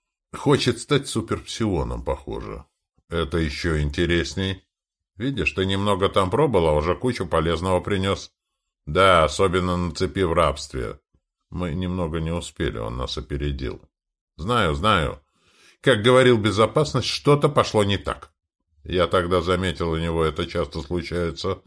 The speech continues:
И у вас, похоже, так же. У всех бывают накладки.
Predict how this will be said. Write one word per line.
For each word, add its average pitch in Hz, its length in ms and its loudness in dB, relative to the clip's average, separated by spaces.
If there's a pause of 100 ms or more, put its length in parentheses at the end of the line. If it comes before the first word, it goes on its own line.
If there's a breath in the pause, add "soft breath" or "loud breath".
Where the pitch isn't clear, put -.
(500 soft breath)
И 104 80 -2
у 107 140 4
вас, 117 200 4
похоже, 95 480 0
так 67 380 -4
же. 90 260 -14 (480)
У 69 140 -8
всех 73 260 -4
бывают 82 400 0
накладки. 92 640 -2